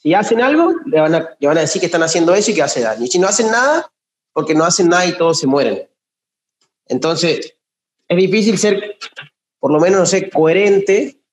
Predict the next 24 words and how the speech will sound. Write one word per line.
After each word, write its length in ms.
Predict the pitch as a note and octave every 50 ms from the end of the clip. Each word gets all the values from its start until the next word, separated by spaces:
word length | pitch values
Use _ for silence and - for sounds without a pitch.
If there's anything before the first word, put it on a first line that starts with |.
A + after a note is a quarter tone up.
| _ _
con 160 | C#3 C#3 C3
las 180 | C3 C3 -
críticas, 760 | - F3 G3 G3 F3+ G3 F#3 F3+ G3+ G#3 G#3 G#3 - - - _ _ _ _ _ _ _ _ _ _ _
¿sí? 360 | - C#3+ D3 G#3 - - _ _ _ _ _ _ _ _ _ _ _ _
Porque, 280 | - D3+ D3 D3+ E3 D3
por 140 | D#3+ D#3+
ejemplo, 340 | D#3+ D#3+ F#3+ F#3+ F3+ D#3+ D#3+
acá 180 | C#3+ - F3 F3+
se 140 | - G#3+ -
trató 380 | F#3+ F3+ E3+ - F#3+ G3 F#3+
de, 60 | F#3
en 80 | F3+ E3+
Buenos 260 | E3 E3 E3+ E3 - F#3+
Aires 200 | F#3 E3+ D3 C3+
de 80 | C3
aislar 200 | C3 C3 D3+ D#3+
a 40 | E3
las 120 | E3 D#3
personas 320 | - D#3 D3 - F3+ E3+ D#3+
mayores 260 | C#3 C#3 D#3 D#3 D#3
de 140 | D#3 D#3 D3+
sesenta, 280 | - - F3+ F3+ F3 D3+
setenta 420 | - C3 B2+ D3+ D#3 - E3+ F3
años 340 | F#3+ G#3+ A#3+ D4 D4 -